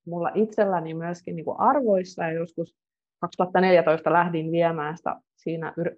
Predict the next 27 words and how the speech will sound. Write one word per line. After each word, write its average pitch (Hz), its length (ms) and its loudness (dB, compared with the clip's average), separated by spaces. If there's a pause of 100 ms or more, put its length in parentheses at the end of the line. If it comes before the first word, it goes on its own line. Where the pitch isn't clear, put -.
organisaatiossa, 170 840 -2
jossa 165 220 -4
olen 160 140 -6
toimitusjohtajana, 170 1040 -2 (640)
ja 160 60 -4
tuotiin 170 420 4
jopa, 160 400 2
äh, 160 400 -4
Frederick 165 460 0
Laloux 156 500 0
ja 156 280 -6 (160)
Bill 165 160 -4
Torbert 160 400 -4 (100)
konferenssiin 165 720 -6 (280)
Suomeen, 214 460 6
mutta 170 220 -2
nyt 175 140 0 (100)
teen 175 220 2
sen 160 280 -2
lähinnä 175 600 2
sitä 151 220 -6
kautta, 151 440 -2
että - 360 -6 (160)
autan 165 300 2
toki 165 220 -2
joitakin 190 400 2
yrityksiä 160 640 -8